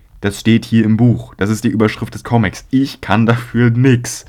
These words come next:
Gar nix. So, das mal kurz dazu. Nee, aber wirklich wichtig. Ähm, Egon ist jetzt, glaub ich, auch nicht so ein Name, den wirklich viele hei-,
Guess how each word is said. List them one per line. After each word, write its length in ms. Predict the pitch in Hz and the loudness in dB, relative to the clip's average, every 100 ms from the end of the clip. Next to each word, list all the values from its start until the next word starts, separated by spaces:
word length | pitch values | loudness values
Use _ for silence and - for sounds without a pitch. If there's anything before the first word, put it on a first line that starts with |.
| - _ - | -20 _ -2
Gar 300 | 110 104 120 | 4 6 6
nix. 480 | 107 82 - - - | 4 -2 -6 -18 -18
So, 320 | - 98 92 82 | -6 0 0 0
das 160 | 92 | -8
mal 80 | 101 | -8
kurz 200 | 95 95 | -8 -8
dazu. 220 | - 87 - - - | -6 -8 -10 -12 0
Nee, 100 | 110 | 2
aber 140 | 101 | 4
wirklich 220 | 104 101 | 0 -2
wichtig. 320 | 117 120 113 - - - _ _ | -2 0 -4 -4 -20 -20 _ _
Ähm, 220 | - 87 80 | -8 -8 -4
Egon 280 | 101 104 | -2 -2
ist 120 | 98 - | -2 -6
jetzt, 80 | |
glaub 120 | - 90 | -6 -6
ich, 80 | |
auch 60 | - | -4
nicht 140 | 95 | -6
so 80 | 101 | -6
ein 220 | 92 87 - - - | -8 -8 -14 -20 -14
Name, 260 | 90 92 98 | -4 0 0
den 140 | 85 | -2
wirklich 400 | 85 95 90 - _ | -6 -6 -8 -10 _
viele 800 | - - 117 127 117 98 92 92 _ _ _ _ _ _ - | -20 -12 -4 0 2 4 0 -2 _ _ _ _ _ _ -18
hei-, 320 | - 95 104 | -10 -4 -4